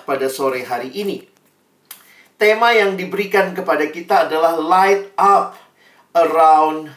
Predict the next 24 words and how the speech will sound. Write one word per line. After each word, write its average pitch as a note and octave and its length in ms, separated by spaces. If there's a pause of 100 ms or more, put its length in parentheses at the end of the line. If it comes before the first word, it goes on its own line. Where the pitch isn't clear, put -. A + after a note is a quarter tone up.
(100)
You. C3+ 400 (560)
Nah, C#3+ 240
ini D#3 240
satu D3+ 320
tema D3+ 320
yang D3 160
menarik E3 400
sekali C#3 400
dari C#3+ 240
Yesaya D3 400
enam C#3+ 320
puluh D#3 320
ayat C3 240
satu C3 480
dan A#2+ 320
dua. E3+ 400 (380)
Tanggal G3+ 320
dua G3 240
puluh G3+ 160
lima G3 240
Desember G3 560
sudah E3+ 400
kita D#3 240
lalui, E3 640